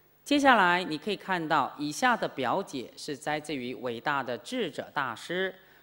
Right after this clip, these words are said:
《法华经》文句跟玄义。玄义是他的概论，《法华经》文句是一个字一个字对《法华经》的注解。智者大师传说是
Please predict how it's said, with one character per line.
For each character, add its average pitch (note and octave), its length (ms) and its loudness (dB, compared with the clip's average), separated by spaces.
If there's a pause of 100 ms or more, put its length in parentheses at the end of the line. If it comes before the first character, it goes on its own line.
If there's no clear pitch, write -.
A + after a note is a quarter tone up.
《法 B2 320 2
华 B2+ 300 2
经》 G3 400 -4
文 A2 340 -6
句 - 600 -2
跟 C3 200 -2
玄 - 440 -10
义。 F3 420 -4 (220)
玄 G3 280 0
义 B3+ 240 0
是 E3+ 160 -8
他 D3+ 220 -4
的 D3 80 -2
概 E3+ 300 4
论， D3 240 2 (420)
《法 C#3+ 160 4
华 F#3 180 4
经》 A3+ 240 0
文 D3 240 0
句 F3 160 -6
是 - 160 -8 (120)
一 G3 80 -6
个 C#4 120 0
字 C4 280 -2
一 D#3+ 160 -8
个 E3+ 120 2
字 D#3+ 200 -2
对 C#3+ 260 2
《法 G#2 160 -4
华 A2+ 220 -4
经》 C3 180 -6
的 B2+ 80 -2
注 C3 240 -6
解。 A#2 500 -8 (460)
智 E4 180 -2
者 G#3+ 160 4
大 F3+ 220 4
师 F3+ 420 -2
传 D3 300 -2
说 E3+ 260 2
是 D3 400 -4